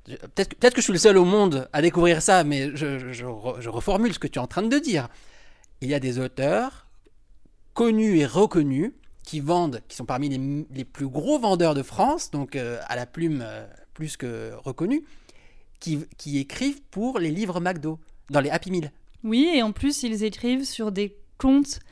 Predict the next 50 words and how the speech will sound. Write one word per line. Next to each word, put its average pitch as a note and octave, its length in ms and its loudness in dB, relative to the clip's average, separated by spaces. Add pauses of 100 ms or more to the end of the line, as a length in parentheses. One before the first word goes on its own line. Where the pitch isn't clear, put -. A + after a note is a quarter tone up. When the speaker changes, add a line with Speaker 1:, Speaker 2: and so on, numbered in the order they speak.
(340)
Speaker 2:
et A#3 120 -2
sur A#3 220 -4
des A3 120 -2
faits C4+ 200 -2
historiques. B3 680 -2
C'est A#3 220 -4
réécrit B3 440 -2
pour A#3 180 -6
les G3+ 180 -2
adapter G#3+ 440 -4
et A#3+ 40 0
Speaker 1:
Ok. G#3 60 2
Speaker 2:
apprendre G#3+ 260 -4
des G#3 80 -2
choses A3+ 200 -2
aux G#3 120 -4
enfants. F#3 320 -12
Speaker 1:
Ok, D3+ 280 -10
alors B2+ 180 -6
je C3+ 100 -6
veux C#3 240 -4
voir C#3+ 240 -4
ça C#3 100 -6
quand C3+ 180 -8
on B2+ 80 -6
aura B2+ 140 -6
coupé. D3+ 380 -8 (120)
Je C#3+ 120 -6
veux D3 140 -4
que - 40 -10
tu D#3+ 80 -4
montres, D3 140 -6
parce - 120 -8
que F3 80 0
pour F3 180 0 (160)
Speaker 2:
J'en B3 120 8
Speaker 1:
vous B3+ 40 12
dire B3+ 100 12
Speaker 2:
ai C4 40 12
Speaker 1:
la - 60 6
Speaker 2:
pas A#3+ 100 0
de G#3 60 -12
problème. A#3+ 400 4
Speaker 1:
pour, A3 220 10
pour F#3+ 120 4
vous F#3 60 2
dire A3 120 4
les G3+ 60 2
choses, A3 240 -2
alors, C3+ 200 -4